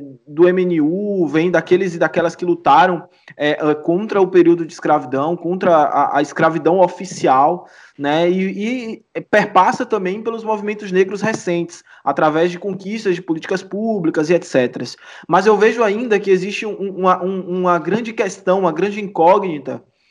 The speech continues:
em toda, todo o debate que a gente faz, que é a ausência de um projeto nacional de educação. A gente não tem um projeto nacional de educação,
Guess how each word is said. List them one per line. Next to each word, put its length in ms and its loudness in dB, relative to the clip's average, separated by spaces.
em 100 -6
toda, 520 4
todo 200 0
o 40 -8
debate 360 2
que 60 -4
a 40 -4
gente 200 -10
faz, 480 0
que 140 2
é 40 6
a 60 6
ausência 480 0
de 100 -8
um 120 -8
projeto 500 0
nacional 600 2
de 80 -2
educação. 640 -6
A 80 -6
gente 200 -6
não 160 -2
tem 180 -2
um 40 -2
projeto 380 2
nacional 400 -2
de 100 -4
educação, 640 -2